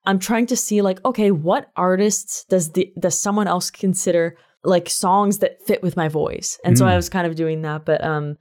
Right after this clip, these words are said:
Speaker 1: anyway, you were saying having trouble reaching high notes. It's not that I can't reach them.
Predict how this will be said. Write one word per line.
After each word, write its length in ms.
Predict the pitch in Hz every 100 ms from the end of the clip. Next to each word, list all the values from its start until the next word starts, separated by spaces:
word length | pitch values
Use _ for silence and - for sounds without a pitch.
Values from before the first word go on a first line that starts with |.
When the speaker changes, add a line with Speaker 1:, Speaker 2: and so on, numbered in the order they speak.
| _ _ _ -
Speaker 1:
anyway, 240 | 220 202
you 100 | 180
were 60 | 185
saying 320 | - 190 185
having 320 | 165 175 185
trouble 260 | 185 180 170
reaching 240 | 180 180
high 160 | 156 165
notes. 220 | 175 175
It's 160 | 165 -
not 200 | 180 185
that 120 | 233
I 60 | 190
can't 340 | - 185 151
reach 360 | 156 180 - 214
them. 320 | 214 269